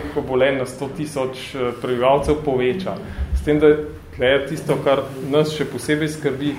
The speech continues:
po naših informacijah, je v Framu obolevnost za rakom bistveno nižja. Tudi na šoli poznajo samo dva primera, kar pomeni, da to, kar je podatki za občino Rače Fram, ne,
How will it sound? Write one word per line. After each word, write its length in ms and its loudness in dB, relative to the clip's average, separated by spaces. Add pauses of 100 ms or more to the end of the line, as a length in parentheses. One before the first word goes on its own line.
po 160 -4
naših 520 0
informacijah, 640 0
je 120 -2
v 80 -2
Framu 360 4
obolevnost 540 2
za 80 4
rakom 360 2
bistveno 480 -2
nižja. 440 0 (640)
Tudi 200 -2
na 120 4
šoli 380 4 (420)
poznajo 440 4
samo 260 0
dva 180 6
primera, 420 0 (280)
kar 200 2
pomeni, 380 2
da 80 6
to, 160 2
kar 200 2
je 120 4 (120)
podatki 460 2
za 160 0
občino 440 0
Rače 320 2
Fram, 340 2
ne, 160 -2